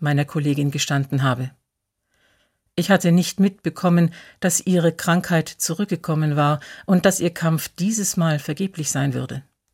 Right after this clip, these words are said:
Der Pfarrer, der die Trauerfeier geleitet hat,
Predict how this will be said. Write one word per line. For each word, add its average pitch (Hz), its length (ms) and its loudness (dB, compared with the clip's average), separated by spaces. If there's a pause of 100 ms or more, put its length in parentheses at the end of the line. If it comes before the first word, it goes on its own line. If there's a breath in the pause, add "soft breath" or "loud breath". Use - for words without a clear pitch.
(1040)
Der 180 100 2
Pfarrer, 202 400 2
der 175 100 2
die 165 140 0
Trauerfeier 190 600 2
geleitet 156 560 0
hat, 190 240 -2